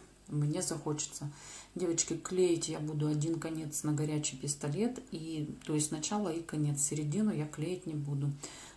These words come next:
Также буду сейчас сразу использовать вот эту гирлянду, купленную в Физпрайсе.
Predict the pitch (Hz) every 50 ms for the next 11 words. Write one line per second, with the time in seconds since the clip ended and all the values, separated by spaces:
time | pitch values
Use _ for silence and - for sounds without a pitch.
0 | - - - 175 170 165 151 147 165 156 151 147 156 160 147 151 143 - - -
1 | - 156 151 - - - 156 151 147 143 151 143 143 - - - 151 151 147 143
2 | - 147 147 - - 147 143 156 147 - 147 143 139 151 147 147 151 151 151 151
3 | 151 175 185 180 - 214 214 - 196 190 190 190 190 190 190 - - 202 - -
4 | - - 185 180 185 185 180 180 - - 180 180